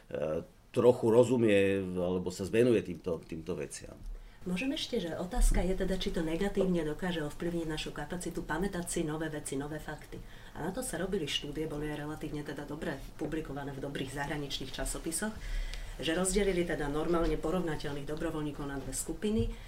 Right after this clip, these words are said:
Speaker 2: mali sa učiť rovnaké veci, len tá jedna skupina mala mobil, ktorý mohla používať ako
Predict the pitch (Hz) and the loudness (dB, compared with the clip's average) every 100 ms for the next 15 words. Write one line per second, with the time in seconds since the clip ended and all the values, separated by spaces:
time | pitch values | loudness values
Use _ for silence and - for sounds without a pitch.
0 | - 160 170 165 165 170 160 147 147 147 | 0 2 2 2 0 -2 -4 -4 -4 -4
1 | 147 131 139 - 220 196 175 156 170 175 | -6 -6 -6 -2 0 0 0 0 0 0
2 | - 170 175 160 151 156 143 139 147 220 | -2 -4 -4 -2 -2 -4 -4 -4 -2 -2
3 | 262 - - - 156 151 139 151 156 - | -4 -10 -10 -6 -4 -2 -4 -4 -4 -4
4 | - 156 156 151 139 135 | -2 0 0 -2 -2 -4